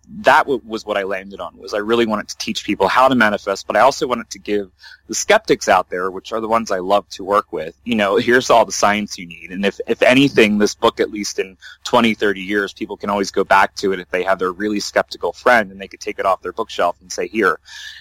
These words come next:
and they could go through the last five chapters. So that was the big one. And the other one was explaining to people why sometimes things don't manifest or don't manifest completely or maybe manifest differently, and then also what they could do to fix that. So those are the two areas, uh,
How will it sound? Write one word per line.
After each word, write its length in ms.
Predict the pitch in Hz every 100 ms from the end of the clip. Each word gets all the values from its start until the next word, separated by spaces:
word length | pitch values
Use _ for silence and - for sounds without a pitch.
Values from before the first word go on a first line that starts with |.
| -
and 200 | 147 147
they 120 | 147
could 180 | - 117
go 160 | 127 113
through 200 | 113 101
the 60 |
last 320 | 92 92 - -
five 180 | 90 -
chapters. 460 | 98 87 - 71
So 80 | -
that 160 | 127 135
was 100 | 110
the 80 |
big 200 | 101 101
one. 240 | 95 92 92
And 100 | 98
the 80 | 107
other 180 | 107
one 220 | 98 95 92
was 380 | 92 87 - -
explaining 540 | 78 - - - 120 127
to 60 |
people 380 | - 98 95 92 85
why 440 | 101 107 113 113
sometimes 520 | - 104 90 90 90
things 220 | - 92
don't 160 | - 85
manifest 520 | 87 87 85 90 -
or 160 | - 98
don't 200 | 101 95
manifest 520 | 90 92 - 90 -
completely 560 | - 90 165 - 117 104
or 80 | 90
maybe 220 | 85 87
manifest 440 | 85 - - -
differently, 520 | 123 - - 104 101
and 120 | 98 101
then 120 | 98
also 280 | 95 - 90
what 140 | 87
they 140 | 87
could 140 | 80 78
do 180 | 87 82
to 400 | - 82 80 - - - -
fix 300 | - 110 -
that. 220 | - 76
So 100 | -
those 160 | 185 233
are 60 | 175
the 100 | 131
two 240 | - 117
areas, 580 | 90 92 78 73 80 - -
uh, 240 | 87 78